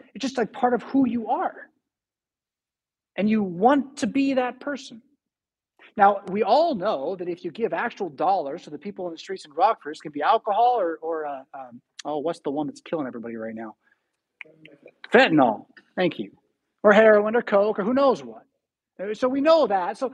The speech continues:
so I'm not saying give 'em money. In fact, that's why we put together these, these little packets to take with you, because giving them some food is,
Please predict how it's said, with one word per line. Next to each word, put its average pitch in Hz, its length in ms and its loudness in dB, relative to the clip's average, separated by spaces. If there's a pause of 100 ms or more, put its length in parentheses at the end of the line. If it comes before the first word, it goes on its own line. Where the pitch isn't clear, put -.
(120)
so 262 100 -6
I'm 269 40 -4
not 302 160 -4
saying 214 440 -10
give 214 200 -6
'em 175 160 -8
money. 170 440 -8
In - 720 -20
fact, 196 140 -12
that's 202 180 -10
why 160 320 0
we 214 120 -4
put - 160 -8
together 190 340 -2
these, 190 420 -8
these 165 120 -10
little 196 180 -4
packets - 500 -10
to 147 100 -16
take 143 260 -6
with 131 180 -8
you, 254 240 -6 (760)
because 196 500 2
giving 175 240 -2
them 190 160 -2
some 208 200 -6
food 156 380 -2 (680)
is, 175 320 -8